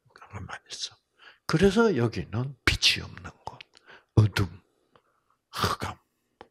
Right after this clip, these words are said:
예. 이렇게 되어 있는 거예요. 어. 그래서 이 창세기 일 장, 창세기 성경에서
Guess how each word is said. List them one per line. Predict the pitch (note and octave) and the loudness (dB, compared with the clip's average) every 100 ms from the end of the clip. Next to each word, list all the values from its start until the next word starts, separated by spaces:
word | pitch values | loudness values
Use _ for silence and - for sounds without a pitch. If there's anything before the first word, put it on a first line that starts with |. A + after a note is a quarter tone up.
| _ _ - - | _ _ -12 -4
예. | G2 F2 - _ - - _ _ _ _ _ _ _ _ _ _ _ _ _ _ _ | -4 -4 -14 _ -20 -20 _ _ _ _ _ _ _ _ _ _ _ _ _ _ _
이렇게 | F3 C#3 - A3+ | -2 -2 0 0
되어 | F3 A#2 | 2 0
있는 | E2 - | -2 -18
거예요. | - - - - _ _ _ - | -18 -18 -18 -20 _ _ _ -16
어. | F#2+ - _ _ - - - - _ | -16 -16 _ _ -20 -20 -20 -20 _
그래서 | - E3 A3+ D3+ - - - - - _ _ - _ _ _ _ - | 2 4 6 4 4 -18 -20 -20 -20 _ _ -20 _ _ _ _ -8
이 | C3 C#3+ A2+ - - - - - - | 0 2 0 -6 -12 -18 -20 -10 -2
창세기 | - C#3+ C#3 D#3+ D#3 | 2 4 6 6 6
일 | C#3 C#3 C#3 | 4 2 0
장, | - C#3+ C3 G#2+ - - - - - - - - - - - - - - | 0 0 0 -2 -8 -10 -10 -8 -8 -6 -6 -6 -6 -6 -8 -10 -14 -8
창세기 | - - C3+ B2+ C3+ D3 F3 - | -2 -2 0 0 0 2 0 -2
성경에서 | - D3 E3 F3 F3 E3 - | -4 -2 2 2 2 -2 -6